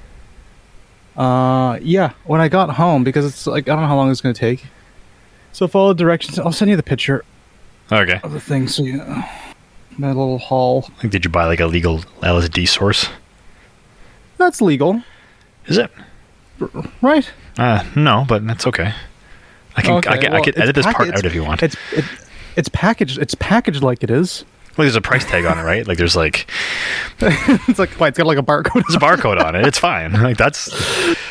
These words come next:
Speaker 2: listen.
Speaker 1: Wait, how, how am I, how can I not buy it if it's got a barcode on it? What do you mean?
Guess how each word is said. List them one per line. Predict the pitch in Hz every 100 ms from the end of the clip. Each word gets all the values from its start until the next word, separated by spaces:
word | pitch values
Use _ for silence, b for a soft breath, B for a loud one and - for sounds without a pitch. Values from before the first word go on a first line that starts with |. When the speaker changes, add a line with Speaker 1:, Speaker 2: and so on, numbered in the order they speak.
| B
Speaker 2:
listen. | 139 - - - B B B - - _ _ - - - b b b b b b _
Speaker 1:
Wait, | 175 131
how, | 135
how | -
am | 185
I, | 190
how | 156 180
can | 202
I | 196
not | 165 190
buy | 143 127
it |
if | 131
it's | 135 -
got | 139
a |
barcode | 135 143 165 127
on | 120 117
it? |
What | 120
do | 151
you | 156
mean? | 160 135 120